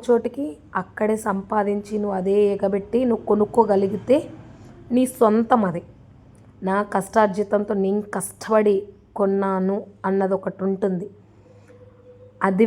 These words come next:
వేరే. ఒకరు ఇస్తే, అంటే గవర్నమెంట్ ఇస్తే దానితో నువ్వు కొని అన్నీ మర్చిపోయి మాట్లాడితే అది వేరే. రెండిటికి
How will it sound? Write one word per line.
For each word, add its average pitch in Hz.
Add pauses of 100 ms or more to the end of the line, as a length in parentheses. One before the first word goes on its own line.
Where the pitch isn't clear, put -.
వేరే. 185 (680)
ఒకరు 208 (140)
ఇస్తే, 214 (640)
అంటే 196 (180)
గవర్నమెంట్ 226 (180)
ఇస్తే 277 (380)
దానితో 247 (140)
నువ్వు 233 (200)
కొని 240 (1900)
అన్నీ 262 (140)
మర్చిపోయి 247 (100)
మాట్లాడితే 233 (380)
అది 247
వేరే. 214 (340)
రెండిటికి 240